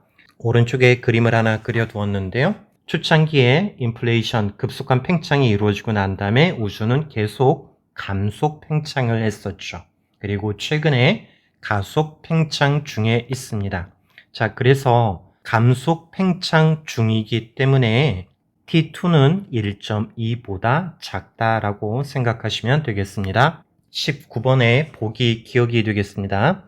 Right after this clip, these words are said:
어, 저는 거꾸로 문제를 풀었었는데 다 계산하고 나서 마지막에, 어, 틀렸던 경험이 있는데요. 파이 알의 제곱분의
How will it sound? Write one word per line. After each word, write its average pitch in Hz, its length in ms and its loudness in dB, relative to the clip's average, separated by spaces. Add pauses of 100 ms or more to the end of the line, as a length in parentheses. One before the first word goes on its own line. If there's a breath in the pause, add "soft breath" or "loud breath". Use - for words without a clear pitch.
(120)
어, 107 180 -2
저는 135 500 4 (140)
거꾸로 170 460 2
문제를 110 520 0
풀었었는데 107 1000 -2
다 113 200 0
계산하고 113 500 0
나서 110 560 0
마지막에, 104 760 -2 (360 loud breath)
어, 101 120 -14
틀렸던 135 540 0
경험이 107 400 0
있는데요. 98 560 -2 (500 loud breath)
파이 170 240 4
알의 143 240 6
제곱분의 120 840 0